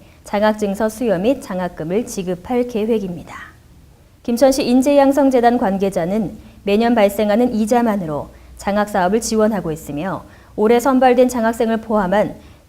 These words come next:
총 천삼백여든 한 명의 학생에게 이십억 칠천오백만 원의 장학금이 지급되는 것이라고 전했습니다.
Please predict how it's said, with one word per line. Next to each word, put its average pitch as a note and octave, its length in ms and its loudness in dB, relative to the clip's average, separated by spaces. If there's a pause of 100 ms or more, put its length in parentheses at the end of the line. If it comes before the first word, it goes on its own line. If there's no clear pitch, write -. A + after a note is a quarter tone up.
총 F#3 480 -2
천삼백여든 C4 1000 2
한 D#4 200 0
명의 D4 220 6
학생에게 G3 680 -4 (320)
이십억 G#3 500 -2
칠천오백만 B3 1000 2
원의 G3+ 240 2
장학금이 F#3 560 -4
지급되는 A3 560 -2
것이라고 E3+ 440 -6
전했습니다. - 760 -8